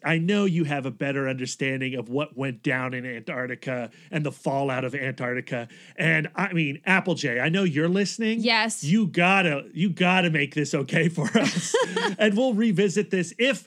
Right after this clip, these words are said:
Speaker 1: if we learn more about this on our final episode of Rogue and Gambit. We, we gotta, like, we gotta make some sense of, of that revelation.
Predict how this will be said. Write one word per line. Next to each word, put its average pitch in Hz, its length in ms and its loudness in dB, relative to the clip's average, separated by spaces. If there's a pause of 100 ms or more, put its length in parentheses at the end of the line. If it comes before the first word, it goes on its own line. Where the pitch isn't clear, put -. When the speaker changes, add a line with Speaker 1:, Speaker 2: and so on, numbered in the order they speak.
(160)
Speaker 1:
if 247 220 0
we 269 160 0
learn 220 340 0
more 185 520 0
about 156 420 -4
this 139 380 -6
on 160 100 0
our 156 140 -2
final 170 440 -2
episode 147 440 -4
of 135 120 -6
Rogue 143 220 -2
and 139 120 -4
Gambit. 139 400 -2 (240)
We, 185 200 0
we 175 140 0
gotta, 160 180 2
like, 139 340 -2
we 190 120 -2
gotta 165 140 2
make 143 380 -4
some 127 300 -6
sense 127 380 -8
of, 110 240 -14
of 120 160 -8
that 123 240 -6
revelation. 104 760 -8